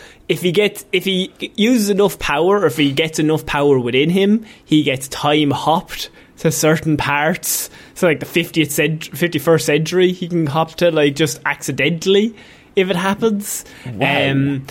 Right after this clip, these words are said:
Speaker 1: but there's one story in particular that Captain Atom really stands out in that. Um, so actually, two things of trivia I have.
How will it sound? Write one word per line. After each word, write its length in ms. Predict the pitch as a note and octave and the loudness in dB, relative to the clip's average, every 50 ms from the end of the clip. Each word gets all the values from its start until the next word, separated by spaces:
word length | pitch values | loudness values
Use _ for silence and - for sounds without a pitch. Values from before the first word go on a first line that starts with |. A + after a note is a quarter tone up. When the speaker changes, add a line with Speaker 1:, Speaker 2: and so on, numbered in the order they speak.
| - - - - - | -16 -18 -14 -4 0
Speaker 1:
but 160 | F#3+ F#3+ - | 0 2 4
there's 180 | G#3 G3+ F#3+ E3 | 4 2 2 2
one 280 | F3 F#3 A3 C4+ D4+ D4 | 2 0 0 0 0 -2
story 340 | B3+ - A#3 G#3+ G3+ G3 F3+ | -2 2 2 4 4 4 4
in 80 | D#3+ | 2
particular 540 | - - C3+ - E3 D#3+ D#3 - C#3 C3+ B2+ | 0 -2 -6 -2 -2 -2 -2 -2 -4 -2 -2
that 160 | A#2+ B2+ B2+ - | -2 -2 -4 -4
Captain 380 | - - E3 D#3 D#3+ - D3+ | -4 -4 -4 -2 -2 0 2
Atom 360 | D3 D3 D3 C3+ C3 B2+ C3 | 2 4 2 2 0 0 2
really 320 | D3 D#3+ F3+ F#3 F3 E3 D#3 | 4 4 4 4 2 0 -2
stands 420 | - - D#3+ D3 D3+ D3+ C#3 C#3+ | -2 0 0 0 0 0 0 0
out 240 | D3 C#3 C3+ B2+ - | 0 0 0 0 -2
in 140 | - D3 D3 | -2 -2 -2
that. 260 | C3+ C3 B2+ B2 B2+ - - D3 - - - - _ - | 0 0 0 -2 -4 -6 -12 -20 -20 -20 -20 -20 _ -6
Um, 500 | - C3 C3 B2+ B2+ C3 C3 C3 - - - - - | -4 -2 -2 0 0 -2 -2 -4 -6 -10 -16 -20 -18
so 180 | - - G3 F#3+ - - | -10 -8 -6 -6 -4 -4
actually, 260 | F#3 F#3+ G#3+ - E3+ | -4 -4 -2 -4 -6
two 200 | C#3 - - G#3+ | -4 0 0 0
things 260 | G#3+ - G3+ F#3+ E3+ | 2 2 2 2 2
of 120 | D#3 C#3+ C3+ - - | 0 -4 -6 -8 -8
trivia 500 | - - G3 F3+ D3+ C3 B2 C#3+ G3+ - - | -2 0 2 2 2 2 0 -2 -2 -4 -4
I 80 | - D#3+ | -4 -2
have. 400 | C3+ C3+ B2+ A#2+ C#3+ - - - | 0 0 0 0 -2 -4 -8 -14